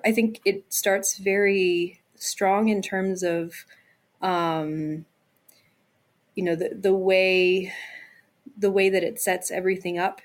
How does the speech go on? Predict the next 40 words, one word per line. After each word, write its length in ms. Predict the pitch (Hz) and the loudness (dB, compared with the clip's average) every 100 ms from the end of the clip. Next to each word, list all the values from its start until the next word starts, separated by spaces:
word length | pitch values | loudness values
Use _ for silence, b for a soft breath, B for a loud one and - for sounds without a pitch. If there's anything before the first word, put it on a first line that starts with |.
| - | -8
is 200 | 185 - | -6 0
very, 400 | 180 180 175 180 | 2 2 2 0
just 220 | 208 - | -2 0
feels 200 | 240 220 | 2 2
very 200 | 185 175 | 2 0
fresh 680 | 175 - - 180 - - - - | -4 -4 -2 -2 -8 -10 -14 -10
and 200 | 185 180 | -6 -2
very, 480 | 175 175 170 175 - | 0 0 0 -2 -4
um, 500 | 175 165 160 160 165 _ b b b _ - | -6 -4 -6 -6 -14 _ b b b _ -12
exciting 680 | 220 - 180 202 240 247 240 | -6 0 2 2 2 2 0
and 180 | 180 170 | -2 -2
very, 640 | 170 170 165 165 160 170 _ _ _ _ - | 0 0 0 0 -4 -6 _ _ _ _ -6
um, 680 | 175 165 156 156 151 196 - | -2 -2 -2 -6 -6 -8 -8
just 240 | - 190 - | -4 -4 -2
layered 560 | 175 180 190 196 196 | -2 0 2 4 2
and, 240 | 175 175 - | 0 -6 -8
and 140 | 170 | -6
dynamic. 560 | 165 175 175 190 208 214 | -4 -2 0 0 -2 -2
I 60 | |
think 260 | 190 269 285 | -2 0 0
toward 220 | 277 254 | 2 2
the 160 | 202 196 | 2 2
end, 340 | 196 214 226 | 4 4 2
for 140 | - 226 | 2 4
me, 260 | 214 202 | 6 4
it 100 | 185 | 0
gets 260 | 185 185 - | 0 -2 0
a 60 | 185 | -4
l-, 180 | 190 196 - _ - | -2 -6 -6 _ -10
starts 300 | - 262 269 | -2 0 2
to 80 | 254 | 2
lean 200 | 233 226 | 4 4
a 60 | |
little 240 | 214 202 220 | 4 2 2
bit 160 | 220 | 2
more 220 | 202 196 196 | 0 0 -2
toward 260 | 202 196 | -2 -2
the 80 | 175 | -2
traditional 520 | 165 180 175 - 190 | -2 0 0 -2 -4
biopic, 680 | 175 170 190 190 190 160 - | 0 2 2 -2 -4 -4 -6